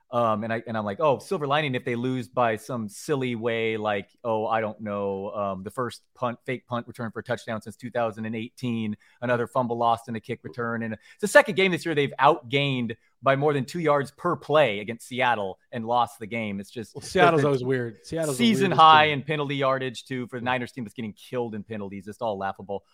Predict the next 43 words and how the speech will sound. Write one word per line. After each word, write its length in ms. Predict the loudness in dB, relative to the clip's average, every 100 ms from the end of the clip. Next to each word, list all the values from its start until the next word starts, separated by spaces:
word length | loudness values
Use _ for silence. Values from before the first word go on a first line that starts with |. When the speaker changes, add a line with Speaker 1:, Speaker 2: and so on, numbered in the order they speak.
| _ _
Speaker 1:
Um, 340 | 4 6 6 0
but, 240 | 4 4 6
um, 260 | 4 2 2
anyway, 300 | 4 4 4
that 140 | 4
odds 240 | 4 4
jumped 240 | -2 -6 -4
to 320 | -6 -6 -6
only, 240 | -8 -6 -6
like, 120 | -4
about 260 | -4 -4
thirty-five. 300 | -10 -8 -4
My, 120 | -2 -4 _
my 120 | -6
point 260 | -2 0 0
is 100 | 0
this. 220 | -2 -2
I 80 | -2
heard 180 | -2 -2
you 120 | -2
on 80 | -4
the, 120 | -2
M-, 140 | -4 -2
I 200 | -6 -6
believe 340 | -6 -6 -6
it 60 | -6
was 160 | -4
on 160 | -4 -6
the 60 |
pod 300 | -2 0 0
with 180 | -2 -4 -2
Emmett, 300 | -4 -4 -8 _ -6
uh, 120 | -2
Peppers. 460 | -2 -2 -6 -8 _ _ _ 0
Um, 80 | 0
Speaker 2:
Uh-huh. 100 | 0
Speaker 1:
he 80 |
brought 220 | 2 2 2
up 80 |
something 320 | -4 -8 -6 -6
that 100 | -6
is 120 | -8
interesting. 500 | -8 -10 -12 -12 -12